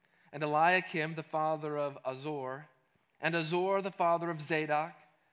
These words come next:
and Zadok the father of Akim, and Akim the father of Eliud,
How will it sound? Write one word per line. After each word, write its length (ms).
and 180
Zadok 520
the 80
father 420
of 80
Akim, 560
and 120
Akim 520
the 60
father 460
of 240
Eliud, 600